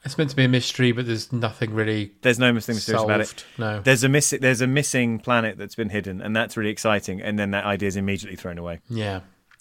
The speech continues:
Speaker 1: And this Cypher Diaz thing is interesting, but it's never explored.
Speaker 2: Yeah, that's never dealt with at all. It's just
Speaker 1: No.
Speaker 2: like, it's just a name some guy used, I guess.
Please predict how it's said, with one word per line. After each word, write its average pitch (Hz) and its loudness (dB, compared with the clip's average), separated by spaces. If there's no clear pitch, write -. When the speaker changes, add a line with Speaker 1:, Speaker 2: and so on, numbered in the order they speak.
Speaker 1:
And 123 2
this 120 0
Cypher 113 0
Diaz 104 -6
thing 104 -8
is 110 -10
interesting, 101 -8
but 107 -6
it's 107 -10
never 104 -4
explored. 101 -6
Speaker 2:
Yeah, 160 2
that's 156 2
never 143 2
dealt 135 2
with 123 0
at 117 -6
all. 127 0
It's - -6
just 113 -2
Speaker 1:
No. 117 2
Speaker 2:
like, 113 0
it's 110 -6
just - -8
a 110 0
name 107 2
some 104 0
guy 101 2
used, 98 -4
I 101 0
guess. 101 -4